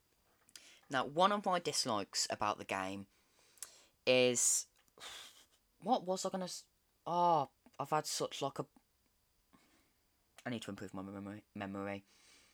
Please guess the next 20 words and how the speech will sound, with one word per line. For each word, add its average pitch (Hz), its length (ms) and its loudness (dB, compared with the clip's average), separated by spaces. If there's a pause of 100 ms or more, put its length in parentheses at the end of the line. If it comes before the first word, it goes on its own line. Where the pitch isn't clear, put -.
(720)
Well, 170 120 10
actually, 127 320 2
yeah, 170 180 6
I've 156 240 2
already 170 220 -4
talked 151 240 0
about 175 160 2
one 156 80 -2
of 165 60 -2
my 165 60 0
dislikes, - 360 2
but - 180 4
I 117 260 6
can 123 140 -4
say 120 240 2
it 101 60 -4
again 123 220 -2
for - 80 -18
this 120 180 -6
bit. 127 200 -4